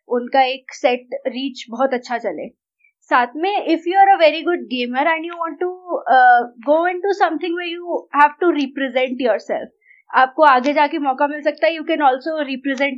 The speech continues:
your country, you also represent India, because के अभी एशियन गेम्स, uh, ट्वेंटी ट्वेंटी टू में जो, uh, होना है, यहाँ पे ई-स्पोर्ट्स का भी टूर्नामेंट होने वाला है, जिसमें इंडिया पार्टिसिपेट करने वाली है।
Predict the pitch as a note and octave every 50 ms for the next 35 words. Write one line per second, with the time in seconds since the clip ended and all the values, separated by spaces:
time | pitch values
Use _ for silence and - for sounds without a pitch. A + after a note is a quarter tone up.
0 | C#4+ D4 C#4+ C#4+ C#4+ C#4+ A#3+ G#3+ G#3 - G3+ G3+ F3+ F#3+ G#3 _ - B3 A3+ B3+
1 | C4 - - - B3 B3 B3 D#4 D4 C4 B3 B3 C4+ A#3+ C4+ C#4+ C#4 B3 B3 B3
2 | A3+ G#3 A#3+ A#3 A#3 A#3+ A3 A#3 B3 B3 C4 B3+ C4+ C4 - - D4 C4 - A#3+
3 | - C4 C4 C#4 C4 _ _ _ _ _ - C4 C4+ B3+ B3+ - D4+ C#4+ C4+ B3+
4 | C4+ C4 C4 C4 B3 B3 B3+ B3 B3 C4+ C#4 B3+ C4 B3 C4+ C4+ C4 B3 C4+ B3+
5 | B3 C4 A#3+ A#3 A#3 A#3 A3+ A3+ A3+ A3 - G3 G#3+ B3 A#3 A3+ A3+ A#3 _ _
6 | _ _ _ _ _ _ - A3+ A#3 A3 A3 A#3+ A#3+ B3 B3 B3+ B3+ B3+ C4 C4+
7 | - - C4 B3+ B3+ B3+ B3+ B3+ D4+ D#4 - - C#4+ D4 D#4 - _ - F4 F4+
8 | F4 F4 - F4+ D#4+ D4 A#3+ C#4 E4+ E4 E4 C#4 C4 B3 B3 C4 C4 C#4 C4 C4+
9 | B3 A#3 A#3 A#3 A#3 A3+ A3+ C4 D4 C4 C4+ B3 - D4+ C#4+ B3+ B3 A#3 B3 C4
10 | C4+ C4 A3+ G#3 G#3+ B3 A#3+ C4 B3+ B3+ A#3+ A3+ - - A3 G3+ F3+ G3 G3 F#3
11 | F3 F3 F3+ D3 B2+